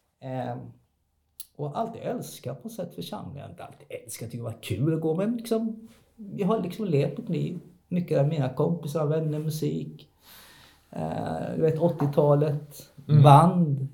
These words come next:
Speaker 1: Jag tror jag var
Speaker 2: Mm.
Speaker 1: med i tre, fyra band och spelare och ungdomskör och
Speaker 2: Du är en gudabenådad, eh, i klaviaturet, pianist.
Speaker 1: Tack så mycket.
Speaker 2: Mm.
Speaker 1: Tack. Så att, eh, men sen kände jag någonstans i åttiotalet att, nej, men jag vill ut i församling.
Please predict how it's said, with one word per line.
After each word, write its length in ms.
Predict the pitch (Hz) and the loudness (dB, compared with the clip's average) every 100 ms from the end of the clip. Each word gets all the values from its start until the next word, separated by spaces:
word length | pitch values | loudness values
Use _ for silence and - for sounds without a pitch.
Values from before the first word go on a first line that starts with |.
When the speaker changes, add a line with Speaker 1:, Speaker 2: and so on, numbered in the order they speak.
| - | 0
Speaker 1:
Jag 100 | 143 | 6
tror 100 | 151 | 6
jag 60 | 156 | 6
var 60 | |
Speaker 2:
Mm. 40 | 156 | 4
Speaker 1:
med 100 | 151 | 2
i 20 | 151 | 2
tre, 220 | 165 143 | 4 4
fyra 300 | 180 151 139 | 4 4 6
band 420 | 110 117 175 156 | 4 2 0 0
och 80 | 147 | 0
spelare 560 | 165 156 135 131 131 | 2 2 4 4 2
och 360 | 135 135 139 139 147 - | 2 2 0 -2 -4 -2
ungdomskör 880 | 156 170 135 120 - 135 147 151 143 | 2 2 2 0 2 2 4 0 -2
och 160 | 135 | -2
Speaker 2:
Du 160 | 123 139 | 0 2
är 40 | |
en 120 | 139 139 | 4 4
gudabenådad, 920 | 160 156 131 123 123 127 139 127 127 | 2 2 0 -2 -4 -4 -2 -2 -2
eh, 260 | 123 120 113 113 - - - _ _ - - - - | -4 -4 -6 -10 -14 -16 -20 _ _ -20 -20 -20 -8
i 140 | 160 143 | -2 -2
klaviaturet, 1080 | - 151 151 143 143 143 156 127 - - | 4 6 6 6 4 4 2 0 -2 -8
pianist. 240 | - 139 143 | -4 -2 2
Speaker 1:
Tack 240 | 147 156 | 2 0
så 140 | - 156 | -2 -2
mycket. 520 | 147 143 151 147 147 | -2 -2 0 2 2
Speaker 2:
Mm. 200 | 151 156 | 0 -6
Speaker 1:
Tack. 300 | 127 131 139 - | -6 -4 -4 -8
Så 240 | - - 131 | -12 -6 -6
att, 240 | 127 - | -6 -6
eh, 280 | 151 143 143 143 143 - _ _ _ _ - | -4 -2 -4 -10 -18 -20 _ _ _ _ -6
men 100 | 214 | -2
sen 180 | 220 | 0
kände 420 | - 262 269 160 254 | 2 2 2 2 2
jag 60 | |
någonstans 460 | 214 185 190 170 175 | 0 -2 0 0 0
i 140 | 147 | -2
åttiotalet 600 | 156 170 127 135 127 123 | 0 -2 -2 -2 -2 0
att, 160 | 139 139 | -4 -4
nej, 80 | 151 | -4
men 140 | 175 | -2
jag 220 | 190 110 160 | -2 -2 -4
vill 100 | 190 | -6
ut 140 | 147 | -8
i 40 | 147 | -10
församling. 580 | - - 98 127 202 | -10 -8 -6 -6 -8